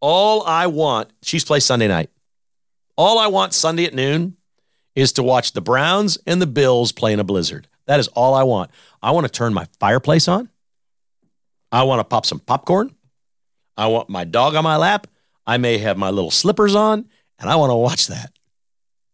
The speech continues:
<laughs> I want to wa-, there is nothing better than sitting at home by your fireplace watching a football game in a killer snowstorm. Like, one that you're just like, "Oh my God, I'm so glad I'm not at this game. Thank you, Lord, for giving me this beautiful home and this fireplace right now.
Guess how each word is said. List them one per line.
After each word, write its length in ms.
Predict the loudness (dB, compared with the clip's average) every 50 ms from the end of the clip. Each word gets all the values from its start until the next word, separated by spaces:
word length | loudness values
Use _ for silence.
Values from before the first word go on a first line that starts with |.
| _ _ _ _ -8
<laughs> 120 | -4 0
I 40 | 0
want 180 | 2 2 2 2
to 60 | 2
wa-, 140 | 2 0 -2 -6 -18 -16 -6 -2
there 180 | 0 2 2
is 100 | 2 0
nothing 680 | -4 -6 -4 -2 0 0 0 0 0 -2 -4 -2 0 0
better 400 | 0 0 0 -2 -6 -10 -18 _ _ -6
than 140 | -2 -2 0
sitting 320 | 0 2 2 2 2 2
at 80 | 2 2
home 240 | 2 2 2 2
by 100 | 2 0
your 140 | 2 0 0
fireplace 640 | 0 0 2 2 2 0 0 -2 -2 -2 -4 -8 -12 _ _ _ _ _
watching 360 | -2 0 0 0 -2 -4 -4
a 80 | -4 -6
football 420 | -4 -2 -4 -2 -2 -2 -2 -2
game 300 | -2 -4 -8 -8 -8 -10 _ -10
in 140 | -8 -8 -6
a 120 | -6 -8
killer 420 | -10 -10 -4 -2 -2 0 0 -2 -4
snowstorm. 640 | -2 0 0 0 0 0 -2 -6 -10 -10 -16 _ _ _ _ _ _ _ _ _ _ _ _ _ _ _
Like, 200 | 0 0 0 2
one 200 | 2 0 0 0
that 60 | 0 -2
you're 120 | -2 0
just 140 | 0 0 0
like, 180 | 0 0 -2 -2 0
"Oh 160 | 0 2 2
my 120 | 0 0
God, 200 | 0 0 -2 -2
I'm 80 | -2 -4
so 260 | -2 0 0 0 0
glad 260 | 2 0 0 2 2
I'm 140 | 0 0 0
not 160 | -2 -2 -2
at 80 | -2 -4
this 140 | -4 -6 -4
game. 380 | -2 -2 -2 -2 -4 -8 -12 _ _ _ _ _ _ _ _ _
Thank 320 | 0 2 2 2 0 -2 -2
you, 80 | 0
Lord, 420 | 2 2 2 2 2 2 0 -2 _ _ _ _ _ _ _ _
for 120 | -8 -6 -4
giving 200 | -4 -2 -2 -2
me 80 | -2
this 160 | -2 -2 -2 -4
beautiful 400 | -4 -4 -4 -4 -2 -2 -2 0
home 180 | 0 0 0
and 100 | 0 -2
this 120 | -4 -4 -2
fireplace 520 | 0 0 0 0 0 -2 -2 -2 -2 -2
right 140 | -4 -6 -6
now. 280 | -8 -10 -10 -12 -14